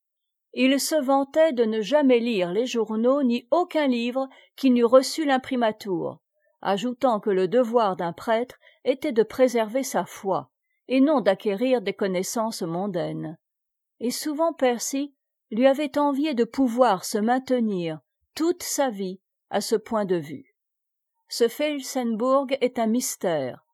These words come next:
répondit un autre prêtre, le père Blackmore. « Mais il semble, dès maintenant, causer partout un singulier mouvement de curiosité. Aujourd'hui encore, sur le quai,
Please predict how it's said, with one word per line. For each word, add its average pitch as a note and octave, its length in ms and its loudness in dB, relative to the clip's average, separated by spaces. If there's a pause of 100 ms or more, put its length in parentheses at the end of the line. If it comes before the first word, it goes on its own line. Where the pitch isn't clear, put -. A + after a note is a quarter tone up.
(260)
répondit C4+ 560 -2
un B3 180 2
autre C4 260 -2
prêtre, - 540 -6 (240)
le F3 160 -2
père F#3 340 0
Blackmore. « D#3 800 -6 (340)
Mais B3 160 0
il C#4 240 -2
semble, C4+ 500 -4
dès A#3+ 220 4
maintenant, A3+ 600 -4 (340)
causer C4+ 380 0
partout C#4+ 460 -2
un A3+ 100 -2
singulier D4 560 0
mouvement B3 500 2
de G3+ 120 -4
curiosité. A3 880 -4 (640)
Aujourd'hui B3+ 480 0
encore, E4 480 2
sur G#3+ 180 -2
le G3+ 160 2
quai, D4 300 -2